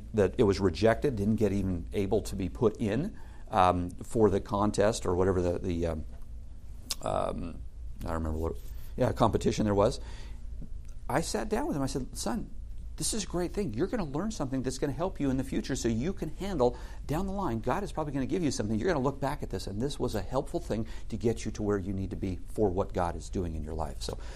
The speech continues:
that's where we do it. And really, the whole issue is, if you don't address the heart issues, the changes in your child's behavior are only gonna be superficial. You're just gonna be dealing with it down here.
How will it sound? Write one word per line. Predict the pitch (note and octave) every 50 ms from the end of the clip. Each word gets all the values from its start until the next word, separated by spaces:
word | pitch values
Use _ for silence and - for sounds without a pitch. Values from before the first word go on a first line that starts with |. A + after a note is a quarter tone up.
| - - - - - - -
that's | A#2+ A#2 B2 - - -
where | A#2 G#2+ F#2+
we | F2+ F2 E2
do | D#2+ D2+ D2
it. | C#2+ - - - - - - - - - - - - - -
And | A#2 A2 F#2+ F#2+ G#2 -
really, | - B2+ D3+ E3+ D#3+ D3+ -
the | - G2+ G2 G2
whole | - C#3 C#3 C#3 B2+ - - - -
issue | A2 G#2+ - - G#2 F#2+
is, | F#2 - - -
if | G#2+ -
you | - G#2
don't | F#2 B2 C#3 F3 G3
address | F3+ C#3 D3 C#3+ C#3 -
the | A#2
heart | G#2 A#2 A2 G#2+
issues, | G2 F#2 - G#2+ F#2+ -
the | - G#2+
changes | - - - A#2 C3 C#3+ C#3+ C3+ C#3+ C#3 -
in | - - A#2+
your | A#2 A2+ G#2+
child's | - - A2 G2 G#2+ G2 -
behavior | G#2+ F2+ F2+ F2 E2 F2+ G2 F2+
are | F2 F2 - -
only | - G#2 F#2+ F#2+
gonna | F#2 F#2 F2+ F#2+
be | F#2+ -
superficial. | - - - - - - C#3 - - G3 G#3 - - - - - - - - - - - - - - -
You're | - B2+ A#2
just | - E3 E3+ E3+ -
gonna | - F3 D#3+
be | C#3 D#3 D3+
dealing | B2+ D#3 F#3 G3+ F3+ D#3
with | C3 C#3
it | C3 D3+
down | - C3+ C3 C#3
here. | C3 - - E3 A#2 G2+ -